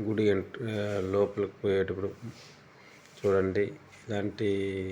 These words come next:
డెకరేషన్ చేశారు. వెంకటరమణ స్వామి, నందలూరు.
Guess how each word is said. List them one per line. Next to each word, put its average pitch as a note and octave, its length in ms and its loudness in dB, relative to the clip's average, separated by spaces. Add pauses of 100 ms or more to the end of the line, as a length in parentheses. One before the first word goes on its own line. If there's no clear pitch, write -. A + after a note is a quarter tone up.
(920)
డెకరేషన్ G2 600 0
చేశారు. F#2+ 600 0 (1120)
వెంకటరమణ G2+ 540 0
స్వామి, F#2 540 -4 (3250)
నందలూరు. G2+ 800 2